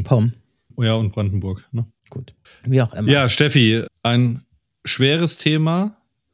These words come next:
Speaker 1: Mhm.
Speaker 2: aber
Speaker 1: Definitiv.
Speaker 2: trotzdem ein Podcast, von dem ich finde, dass es sich absolut lohnt, den zu hören. Und ich hab tatsächlich die ersten drei dann auch ziemlich weggesuchtet, muss ich sagen.
Speaker 1: Ja, ja,
Speaker 2: Trotz
Speaker 1: man
Speaker 2: des
Speaker 1: ist
Speaker 2: schweren
Speaker 1: schnell drin.
Speaker 2: Themas, weil's gut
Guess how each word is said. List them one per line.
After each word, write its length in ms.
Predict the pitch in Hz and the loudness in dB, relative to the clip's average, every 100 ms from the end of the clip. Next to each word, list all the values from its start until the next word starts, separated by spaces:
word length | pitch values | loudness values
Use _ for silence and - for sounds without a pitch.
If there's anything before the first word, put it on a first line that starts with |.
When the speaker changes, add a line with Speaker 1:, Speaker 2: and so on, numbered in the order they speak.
| _ | _
Speaker 1:
Mhm. 380 | 165 165 165 220 _ _ - | 0 2 0 -2 _ _ -2
Speaker 2:
aber 180 | 120 170 | 2 4
Speaker 1:
Definitiv. 20 | |
Speaker 2:
trotzdem 680 | 175 - 170 120 123 117 - _ _ | 2 0 0 2 4 2 -2 _ _
ein 140 | 131 104 | -2 0
Podcast, 800 | 127 127 120 110 107 - - _ _ _ | 0 0 -2 -2 -4 -10 -20 _ _ _
von 200 | - 104 | -4 2
dem 160 | 113 | 4
ich 120 | 113 - | 2 2
finde, 280 | 120 120 | 4 4
dass 200 | 110 104 | 2 -2
es 400 | 117 - - - _ _ | 0 2 0 -4 _ _
sich 260 | 113 110 - | -6 -6 -4
absolut 400 | 127 - 110 101 | -6 -2 0 0
lohnt, 300 | 110 117 104 | 0 0 0
den 140 | 110 101 | -2 -2
zu 180 | 107 | 0
hören. 380 | 95 120 135 135 - - - _ | 0 2 2 0 -4 -20 -20 _
Und 140 | 120 120 | 0 2
ich 120 | 120 | 2
hab 120 | 127 | 2
tatsächlich 580 | 120 104 113 101 110 - | 0 0 0 2 0 -2
die 320 | 113 107 107 | -2 0 0
ersten 340 | - 110 - 101 | -2 -4 -4 -4
drei 220 | 104 110 | -2 0
dann 140 | 110 | 0
auch 140 | 107 101 | -2 -4
ziemlich 340 | - 107 95 | -2 0 0
weggesuchtet, 640 | 104 101 90 92 - 95 107 | -4 -4 -6 -6 -10 -10 -6
muss 160 | 98 | -6
ich 100 | 95 | -6
sagen. 360 | - 95 95 95 _ _ _ _ _ | -4 -4 -4 -8 _ _ _ _ _
Speaker 1:
Ja, 100 | 170 | 0
ja, 140 | 175 160 | 4 4
Speaker 2:
Trotz 100 | 165 | 4
Speaker 1:
man 80 | 156 | 2
Speaker 2:
des 60 | |
Speaker 1:
ist 60 | 156 | 4
Speaker 2:
schweren 120 | 104 | 4
Speaker 1:
schnell 120 | 101 | 4
drin. 100 | 101 104 | 4 4
Speaker 2:
Themas, 280 | 101 98 113 | 4 2 0
weil's 240 | 107 - | 0 -2
gut 440 | 139 135 127 - | 2 0 0 -8